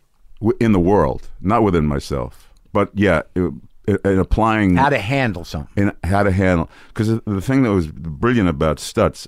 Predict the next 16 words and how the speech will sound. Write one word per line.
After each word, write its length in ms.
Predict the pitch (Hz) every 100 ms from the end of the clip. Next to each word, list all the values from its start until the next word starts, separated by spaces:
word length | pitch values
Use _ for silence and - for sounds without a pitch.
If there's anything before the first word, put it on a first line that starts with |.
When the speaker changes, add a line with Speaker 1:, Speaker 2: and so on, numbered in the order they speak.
| -
Speaker 1:
and, 260 | 80 80 - 78
and, 340 | 78 73 76 - -
and, 400 | 76 73 71 71
um, 340 | 71 69 67 _ _ _ _ _ _ _ -
why 640 | 80 80 82 80 78 73 -
you, 320 | 82 80 80 -
you, 260 | 78 76 78 -
the 240 | 76 78
interview 320 | 80 82 73
you 220 | 76 80 90
did 200 | 82 69
with 140 | 73
him 160 | 73 73
on 120 | 71
the 60 |
show, 440 | 71 80 76 73